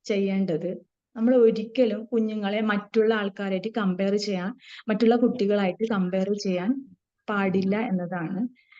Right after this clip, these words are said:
Then ഈ ഒരു, ഏഹ്, sim-, ഇ-, ഇങ്ങനെയുള്ള കുട്ടികളെ നമുക്ക് എങ്ങനെയൊക്കെ ഈ പ്രോബ്ലംസ് തിരിച്ചറിയാൻ പറ്റും, അല്ലെ ഇത് എങ്ങനെ നമുക്ക് സോൾവ് ചെയ്യാൻ പറ്റും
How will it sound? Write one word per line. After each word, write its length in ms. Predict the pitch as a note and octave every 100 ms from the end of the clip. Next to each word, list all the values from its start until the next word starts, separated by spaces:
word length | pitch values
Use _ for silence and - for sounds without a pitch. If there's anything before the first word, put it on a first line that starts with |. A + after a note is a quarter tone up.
| _ _ - A#3+
Then 160 | C4
ഈ 240 | C4+ C4 C#4
ഒരു, 120 | B3+
ഏഹ്, 500 | D4 - A3 G#3+ A3
sim-, 400 | A3 - A3+ -
ഇ-, 120 | B3+ B3
ഇങ്ങനെയുള്ള 500 | C4 D4 C#4+ G#3 A#3+
കുട്ടികളെ 480 | B3 G3+ G3 G3
നമുക്ക് 280 | D4 D#4 D4
എങ്ങനെയൊക്കെ 1000 | B3+ A3 A#3 C4 C4 C4 F#3 - F#3+ G3 _
ഈ 160 | A#3 A3+
പ്രോബ്ലംസ് 720 | A3+ G#3 F3+ F3+ F#3 F#3+ F#3+ _
തിരിച്ചറിയാൻ 720 | B3+ B3+ B3+ A#3 F#3+ F3 F#3+
പറ്റും, 520 | F#3 F3 - F#3+ F3+ - _ _ _ _ _ A#3+
അല്ലെ 180 | B3+
ഇത് 200 | B3+ A3+
എങ്ങനെ 420 | C4 A3 A3+ C4+ C#4
നമുക്ക് 300 | G3+ F#3 A3+
സോൾവ് 480 | A#3+ G#3 G3+ A#3
ചെയ്യാൻ 400 | C4 A#3 G3 G3
പറ്റും 400 | G3 F#3+ - G3+